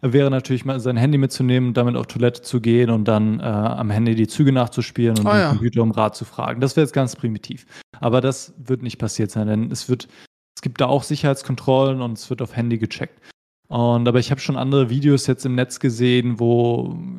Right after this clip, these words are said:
Speaker 1: jemand irgendwie so ein ganz kleines Gerät, äh, zusammengestellt hat und das kann dann irgendwie eine Übertragung und, ähm, darüber könnte es funktionieren. Oder es gab in der Vergangenheit Geschichten, wo dann,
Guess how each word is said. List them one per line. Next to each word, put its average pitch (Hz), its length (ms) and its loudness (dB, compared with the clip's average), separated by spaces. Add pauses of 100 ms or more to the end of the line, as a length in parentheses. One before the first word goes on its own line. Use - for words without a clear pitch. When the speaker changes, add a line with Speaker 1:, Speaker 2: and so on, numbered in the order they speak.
Speaker 1:
jemand 113 380 -2
irgendwie 113 180 -2
so 113 100 0
ein 113 60 0
ganz 113 300 -4
kleines 117 720 -4
Gerät, 120 560 0 (420)
äh, 113 560 -2 (600)
zusammengestellt 123 1080 0
hat 120 380 0
und 117 160 -6
das - 260 -10
kann 117 160 -8
dann 120 160 -4
irgendwie 120 240 -2
eine 127 100 0
Übertragung 120 760 0
und, 120 260 -4 (560)
ähm, 117 720 0 (340)
darüber 120 380 2
könnte 117 240 -2
es 113 100 -8
funktionieren. 117 760 2
Oder 110 180 4
es 110 160 -4
gab 117 340 -2 (640)
in 131 120 0
der 123 80 4
Vergangenheit 120 520 2
Geschichten, 120 540 -4
wo 110 140 2
dann, 113 280 2